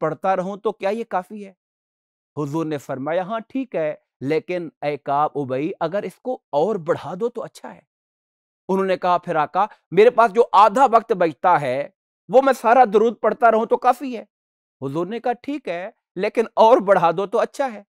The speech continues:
उन्होंने फिर बाद में कहा कि "मैं दो तिहाई पढ़ता रहूं तो काफ़ी है?" कहा, "ठीक है, लेकिन और बढ़ा दो तो अच्छा है।"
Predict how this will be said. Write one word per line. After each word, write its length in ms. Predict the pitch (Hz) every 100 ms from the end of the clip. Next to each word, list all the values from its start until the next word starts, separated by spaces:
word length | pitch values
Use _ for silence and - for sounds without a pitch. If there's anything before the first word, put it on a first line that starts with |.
| _ _ _ _ _ 226
उन्होंने 320 | 254 277 254 -
फिर 140 | 277 311
बाद 280 | 214 220 202
में 100 | 202
कहा 220 | - 175 196
कि 140 | 233
"मैं 280 | 208 233 156
दो 160 | 226 269
तिहाई 380 | 285 214 240 214
पढ़ता 380 | 180 180 208
रहूं 200 | 208 196
तो 120 | 226 247
काफ़ी 380 | 269 285 320 262
है?" 180 | 208 - _ _
कहा, 160 | 285 302
"ठीक 360 | - 302 - 196
है, 280 | 175 175 _ _
लेकिन 320 | 214 269 294 269 202
और 220 | 247 294
बढ़ा 280 | 247 202 208
दो 120 | 254
तो 120 | 247 233
अच्छा 260 | - 269
है।" 160 | 226